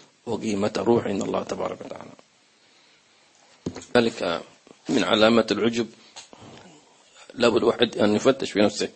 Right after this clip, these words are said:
اعتقاد أنه لا يحتا-،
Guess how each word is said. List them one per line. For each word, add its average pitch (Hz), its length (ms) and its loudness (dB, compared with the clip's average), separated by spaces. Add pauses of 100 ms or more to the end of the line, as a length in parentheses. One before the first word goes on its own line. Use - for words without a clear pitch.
(1160)
اعتقاد - 720 2 (1080)
أنه 117 500 6 (680)
لا 131 300 6
يحتا-، 117 540 2